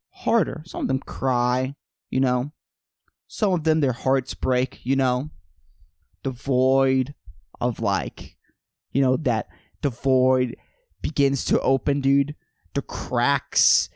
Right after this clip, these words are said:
in your soul that creates that void that we're constantly trying to fill, you know, gets, you know, the, that initial crack is created when you notice that the world is a little bit less magical.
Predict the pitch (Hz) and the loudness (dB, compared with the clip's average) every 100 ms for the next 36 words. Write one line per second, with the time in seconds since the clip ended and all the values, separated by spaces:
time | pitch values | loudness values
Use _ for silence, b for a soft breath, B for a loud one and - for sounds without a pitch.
0 | b 131 143 143 135 - - 135 139 135 | b 0 2 2 2 2 2 4 4 0
1 | - - 135 123 135 139 - 139 131 - | -4 -4 -2 2 2 0 -2 -2 -2 -4
2 | 131 139 143 143 143 120 131 123 - 139 | -2 2 2 2 2 -2 -2 -6 -4 0
3 | 135 - 135 - - 139 139 131 - 147 | 0 0 -2 0 0 0 0 -2 -2 0
4 | 143 139 143 _ _ _ _ _ _ _ | 2 2 -2 _ _ _ _ _ _ _
5 | _ _ _ - 135 143 139 135 _ b | _ _ _ -2 0 2 2 0 _ b
6 | _ - 135 - - - 190 151 151 165 | _ -4 -2 -2 -6 0 2 2 0 0
7 | 165 165 165 175 - 160 - 147 127 - | 2 4 4 2 0 -2 0 0 0 -2
8 | 123 - 127 117 117 - 139 139 147 143 | -4 -2 -2 -2 -4 -2 -2 2 2 2
9 | 143 135 135 123 139 139 131 120 127 180 | 2 0 -2 0 2 2 0 -2 -4 -4
10 | 185 190 131 123 - - B B - 110 | -6 -10 -6 -4 -2 -4 B B -6 -4
11 | 107 101 92 - - 107 - | -4 -8 -6 -8 -6 -8 -10